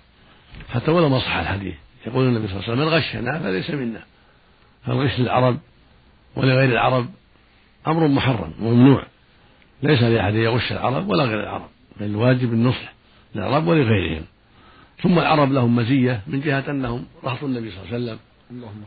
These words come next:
Speaker 2: صل.
Speaker 1: وأن الله بعثه فيهم وبعثه بلسانهم، فلهم مزية من هذه الحيثية أنهم حملوا الإسلام وهم رهط النبي صلى الله عليه وسلم، وهم أول من حمل الإسلام ونشره بين الناس،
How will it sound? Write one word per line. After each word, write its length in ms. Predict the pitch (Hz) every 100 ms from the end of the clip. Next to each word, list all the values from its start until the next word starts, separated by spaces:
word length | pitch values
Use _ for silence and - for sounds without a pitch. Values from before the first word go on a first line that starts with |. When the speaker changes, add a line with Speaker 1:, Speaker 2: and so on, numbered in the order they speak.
| -
Speaker 2:
صل. 60 |
Speaker 1:
وأن 120 | 123
الله 300 | 127 127 117
بعثه 440 | 117 127 117 117 104
فيهم 380 | 123 123 113 117
وبعثه 440 | 120 120 135 117 117
بلسانهم، 680 | 113 107 127 127 113 117 - _ _ _ - - _
فلهم 300 | - 170 151
مزية 320 | 151 123 160 139
من 160 | 139 127
هذه 180 | 123
الحيثية 520 | 110 104 101 123 95 101
أنهم 200 | 110 107
حملوا 300 | 139 127 127
الإسلام 460 | - 117 123 127 - _ _ _ _ _ -
وهم 180 | 107 139
رهط 180 | 127
النبي 280 | 135 127 120
صلى 60 | 95
الله 160 | 104
عليه 100 | 127
وسلم، 240 | 120 117 127 - -
وهم 200 | 107 127
أول 260 | 147 135
من 280 | 127 117 113 - _ _ _ _ -
حمل 200 | 127 131
الإسلام 580 | 117 - - 123 127 117
ونشره 460 | 120 - 135 123
بين 180 | 123 117
الناس، 440 | 117 135 131 -